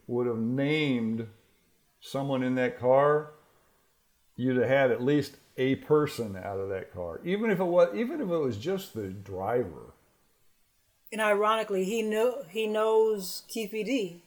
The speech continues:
Speaker 2: He knew
Speaker 1: From
Speaker 2: him, knew him
Speaker 1: everything
Speaker 2: since he was a
Speaker 1: that
Speaker 2: kid.
Speaker 1: you've shared with me, those two knew each other from when they were youngsters.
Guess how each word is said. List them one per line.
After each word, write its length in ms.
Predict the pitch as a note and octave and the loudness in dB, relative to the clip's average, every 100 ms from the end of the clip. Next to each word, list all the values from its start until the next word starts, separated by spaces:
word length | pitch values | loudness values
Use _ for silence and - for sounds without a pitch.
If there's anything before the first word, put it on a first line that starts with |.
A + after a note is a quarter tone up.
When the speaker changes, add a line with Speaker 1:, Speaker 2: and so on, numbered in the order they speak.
| _ | _
Speaker 2:
He 120 | F#3+ | -8
knew 260 | F#3 G3+ G#3+ | -2 2 2
Speaker 1:
From 80 | - | 4
Speaker 2:
him, 60 | E3+ | 4
knew 80 | F3+ | 6
him 80 | G#3+ | 4
Speaker 1:
everything 140 | F#3+ F3 D#3+ | 4 2 4
Speaker 2:
since 40 | |
he 40 | F3+ | 4
was 80 | G3+ | 4
a 20 | |
Speaker 1:
that 160 | G3 G3 | 2 0
Speaker 2:
kid. 220 | B3 G#3+ | 4 4
Speaker 1:
you've 120 | D3+ | 4
shared 400 | - E3 E3 D#3+ | -2 0 0 0
with 200 | C#3 C3+ | -2 -4
me, 260 | D3 D3 C#3+ - _ _ | -4 -4 -4 -8 _ _
those 260 | - C#3+ C#3+ | 0 0 0
two 180 | - C3 | -4 -2
knew 240 | B2+ C3+ | 0 0
each 180 | C3 - | 0 0
other 280 | C3+ C3+ A#2+ | 0 2 0
from 480 | G#2 G2 F#2 E2+ E2 - _ _ _ _ | -4 -8 -8 -12 -16 -20 _ _ _ _
when 180 | A2+ A#2 | -8 -2
they 60 | |
were 120 | A2 G2 | -2 -2
youngsters. 640 | G#2 C#3+ C#3 - E2 D2+ | 0 0 -2 -8 -14 -16